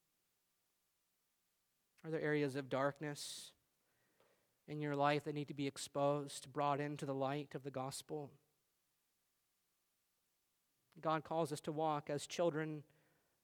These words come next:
of the light. Isn't that what Paul says in Ephesians five? "At one time,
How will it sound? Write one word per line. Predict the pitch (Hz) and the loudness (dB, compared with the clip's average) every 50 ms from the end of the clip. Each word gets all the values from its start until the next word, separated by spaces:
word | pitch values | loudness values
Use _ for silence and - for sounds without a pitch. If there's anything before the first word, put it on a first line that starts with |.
| _ _ - | _ _ -4
of | 151 151 143 135 | -2 -2 -2 0
the | 131 170 | 2 4
light. | 160 185 190 180 151 | 8 8 10 10 10
Isn't | 165 175 165 180 | 8 6 4 4
that | 180 175 | 4 4
what | 170 151 | 4 4
Paul | - - 165 170 | 4 4 4 4
says | 160 - - 185 190 208 185 | 4 6 8 10 10 10 8
in | 190 | 6
Ephesians | 190 180 - 190 185 175 185 185 - | 2 4 4 4 4 2 0 -2 0
five? | - 185 185 196 202 196 | 4 8 10 10 10 10
"At | 208 165 | 8 8
one | 180 185 196 220 240 220 | 8 8 6 6 6 4
time, | - 208 185 190 196 214 233 262 240 | 2 4 6 6 8 6 6 4 2